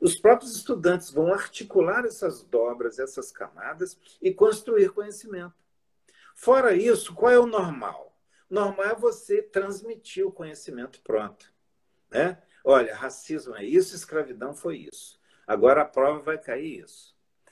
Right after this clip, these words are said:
Então, o estudante grava, né, o que o professor disse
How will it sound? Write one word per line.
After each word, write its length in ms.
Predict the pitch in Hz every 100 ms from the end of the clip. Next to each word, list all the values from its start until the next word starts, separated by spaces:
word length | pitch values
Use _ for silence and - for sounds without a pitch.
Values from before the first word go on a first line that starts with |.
| _ _
Então, 140 | 196
o 40 | 175
estudante 500 | 170 165 156 156 -
grava, 640 | 131 151 202 240 202 175 - _
né, 240 | 110 190 214 -
o 80 |
que 140 | 127 151
o 40 |
professor 520 | 147 139 139 123 131
disse 480 | 127 123 233 - -